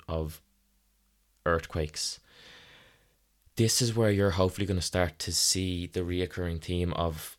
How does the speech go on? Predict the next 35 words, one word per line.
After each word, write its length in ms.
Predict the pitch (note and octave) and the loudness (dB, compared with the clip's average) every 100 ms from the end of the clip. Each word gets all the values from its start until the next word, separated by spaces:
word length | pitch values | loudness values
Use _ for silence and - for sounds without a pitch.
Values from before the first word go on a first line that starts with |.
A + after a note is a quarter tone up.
| _ _ _ _ - | _ _ _ _ -6
our 280 | F2+ E2 D#2 | -4 -4 -6
foundational 880 | - - F#2+ F2+ F2 F2+ - F#2 | -10 -4 0 2 0 0 0 0
knowledge 400 | E2+ E2 E2+ E2 | 2 0 0 -2
of 240 | - E2 - | -4 -8 -6
plate 300 | - E2 D#2 - - - | -4 -4 -6 -18 -20 -8
tectonics 720 | F2 D#2 - E2+ E2 - - _ | -6 -6 -2 -2 -2 -4 -8 _
coming 420 | - F#2 F2 F2 D#2+ | -4 -2 -2 -4 -2
in 240 | F2+ F2+ | 0 0
and 100 | E2+ | 0
kind 140 | D#2+ F2+ | -2 -2
of 80 | D#2+ | -2
bleeding 380 | F2 F2 D#2 | -2 -2 -2
into 180 | F2 E2 | -4 -4
all 200 | - E2 | -4 -4
the 80 | D#2+ | -4
chapters. 540 | - D#2+ D2+ E2 D2+ - - | -4 -6 -6 -6 -6 -10 -16
So 120 | - | -6
when 100 | F#2 | -2
we're 120 | F2+ F2 | 0 0
looking 260 | F2 - | -2 -2
at 100 | G2 | -4
the 80 | - | -6
global 440 | D#2+ E2+ E2+ F2 | -2 0 0 -2
distribution 760 | F2 E2+ - D#2 E2+ E2 E2+ D#2+ - - | -2 -4 -4 -6 -6 -4 -4 -6 -8 -10
of 120 | F2+ - | -8 -2
earthquakes, 480 | F2+ - E2+ D2+ - | -2 -2 -6 -6 -6
we're 100 | F#2 | -4
gonna 140 | F#2+ F#2 | -2 0
use 180 | F#2 F2 | 0 -2
our 80 | |
prior 440 | D#2+ - E2+ F2 E2+ | -4 -2 -2 0 0
knowledge 360 | E2 E2 D#2+ | -2 -2 -4
around 280 | D#2+ E2 D#2 | -4 -4 -4
plate 200 | - E2 | -4 -6
tectonics 560 | - D#2 E2 D#2+ D#2 | -4 -6 -4 -4 -4